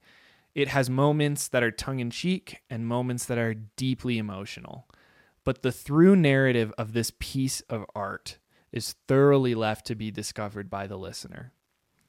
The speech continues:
But the record is very humble about this. It doesn't shout at you. It doesn't force you. It's nuanced,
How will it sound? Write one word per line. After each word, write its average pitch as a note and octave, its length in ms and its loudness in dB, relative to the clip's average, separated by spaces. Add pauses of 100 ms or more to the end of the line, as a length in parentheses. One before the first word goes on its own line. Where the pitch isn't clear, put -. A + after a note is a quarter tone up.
(320)
But C#3+ 120 -8
the D3 80 0
record E3 280 4
is D3+ 120 2
very C#3+ 360 4
humble C3 520 -2
about G2 320 -12
this. - 360 -12 (160)
It B2 100 -10
doesn't D3+ 280 0
shout A#2+ 380 0
at G#2+ 120 -14
you. A2+ 280 -10 (200)
It A#2+ 80 -14
doesn't C3+ 300 -6
force B2 420 -6
you. A#2 240 -14 (560)
It's - 200 -12
nuanced, D3+ 720 -2